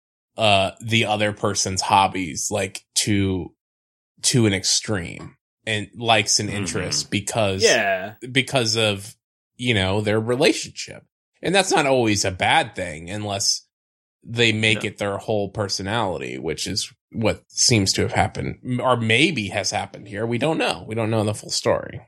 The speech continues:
Speaker 1: So this could be one person,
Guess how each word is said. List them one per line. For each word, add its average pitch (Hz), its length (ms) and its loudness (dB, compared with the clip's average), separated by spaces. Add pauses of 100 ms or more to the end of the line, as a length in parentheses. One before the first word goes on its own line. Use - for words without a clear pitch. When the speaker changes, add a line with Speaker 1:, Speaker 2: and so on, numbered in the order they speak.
(180)
Speaker 1:
So 135 600 4 (320)
this 151 440 4
could 214 400 2
be 165 280 6
one 135 340 4
person, 123 640 2